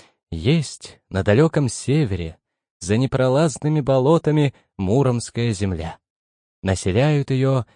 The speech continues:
карлики-земледельцы, не знающие оружия и войны, и великаны, которых зовут муромцами. Великаны ленивы и просто так не выходят из топких болот,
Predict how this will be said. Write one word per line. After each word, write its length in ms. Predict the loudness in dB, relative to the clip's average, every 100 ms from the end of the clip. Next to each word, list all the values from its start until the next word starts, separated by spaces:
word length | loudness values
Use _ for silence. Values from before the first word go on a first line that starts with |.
| _ _
карлики-земледельцы, 1600 | -2 0 2 -2 -4 -4 -4 -2 -2 0 0 0 -2 -8 -14 -16 -18 _ -2
не 120 | 0
знающие 720 | 2 2 4 2 0 0 2
оружия 540 | 2 2 0 0 0 0
и 140 | 0
войны, 560 | 0 0 0 -2 -4 -8 _ _ -4
и 160 | -2
великаны, 800 | 0 0 0 -2 0 0 -2 -6 -14 _ -4
которых 440 | -2 0 0 -2
зовут 440 | -2 -2 -2 -4 -12 _ -10
муромцами. 840 | -4 -2 0 -2 -4 -10 -12 -14 _ _ _ _ -2
Великаны 600 | -2 -2 -2 0 0 0
ленивы 760 | 0 0 0 0 -2 -4 -6 -10 -10
и 100 | -6
просто 480 | -2 0 -2 -2 -4
так 240 | -2 -2 -2
не 140 | -2
выходят 640 | -2 -2 2 4 4 2 0
из 180 | -2
топких 520 | 0 0 0 -2 -4 0
болот, 560 | 2 2 4 2 -2